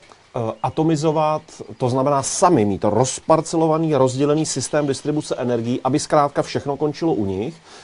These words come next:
tak v tuto dobu je to pro ně samozřejmě biznisově a výnosově nejlepší, ale ve chvíli, kdy ten systém začne celý být nejistý, tak i pro ně nastane velmi dramatická doba.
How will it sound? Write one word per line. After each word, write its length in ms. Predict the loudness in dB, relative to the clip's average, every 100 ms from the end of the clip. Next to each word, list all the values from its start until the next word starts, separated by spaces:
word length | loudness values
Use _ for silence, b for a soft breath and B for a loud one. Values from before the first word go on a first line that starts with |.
| B
tak 160 | -2 -2
v 180 | -16 -4
tuto 240 | -2 2 4
dobu 460 | 4 4 2 0 B B
je 120 | -2
to 120 | 0 0
pro 160 | 0
ně 100 | -2
samozřejmě 600 | 0 0 0 0 0 0
biznisově 640 | 0 0 0 0 0 2 2
a 100 | 0
výnosově 460 | 0 -2 0 0
nejlepší, 680 | 0 -2 -4 -6 -8 -8 -10 -16 B B B
ale 160 | 0 2
ve 80 |
chvíli, 440 | 0 0 2 4 4
kdy 120 | 2
ten 160 | 0 -6
systém 380 | -6 -4 -2
začne 280 | -2 -4 -6
celý 260 | -4 -2 0
být 160 | -2
nejistý, 500 | -2 -2 -4 -4 -6
tak 160 | -4 -6 -4
i 60 |
pro 200 | -2 0
ně 120 | 0 -2
nastane 300 | -2 -4 -2
velmi 220 | 0 0
dramatická 600 | -2 -2 -6 -6 -2 0
doba. 340 | 0 -2 -4